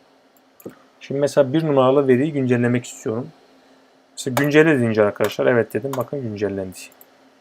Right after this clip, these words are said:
Murat işte bir şeyler yazalım ya da ne bileyim işte anlamlı bir şeyler yazalım. Mesela Murat'ı Mehmet yapalım. Güncelleyelim.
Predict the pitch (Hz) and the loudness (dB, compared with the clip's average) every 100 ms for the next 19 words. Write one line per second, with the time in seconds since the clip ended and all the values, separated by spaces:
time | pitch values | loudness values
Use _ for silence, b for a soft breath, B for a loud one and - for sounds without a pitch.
0 | _ _ _ _ _ _ _ _ - 117 | _ _ _ _ _ _ _ _ -4 2
1 | 131 - - - 113 - - 117 104 95 | 2 0 -8 -4 -4 -4 -2 2 2 0
2 | 95 113 117 107 113 113 104 101 - 104 | -2 -4 -6 -4 -4 -4 -6 -10 -8 -4
3 | 107 104 107 - 101 95 - - _ _ | -2 -2 -4 -2 -2 -2 -6 -20 _ _
4 | _ _ _ - _ _ _ _ - 127 | _ _ _ -20 _ _ _ _ -16 -8
5 | 117 117 117 117 123 117 117 117 135 110 | -4 -2 -2 -2 0 2 2 2 0 0
6 | 120 120 117 - 107 127 - _ _ _ | -2 -4 -8 -10 -10 -10 -16 _ _ _
7 | _ _ _ _ _ _ _ _ _ _ | _ _ _ _ _ _ _ _ _ _
8 | _ _ _ - - - 110 110 110 113 | _ _ _ -12 -12 -8 -6 -2 0 2
9 | 110 101 | 0 -2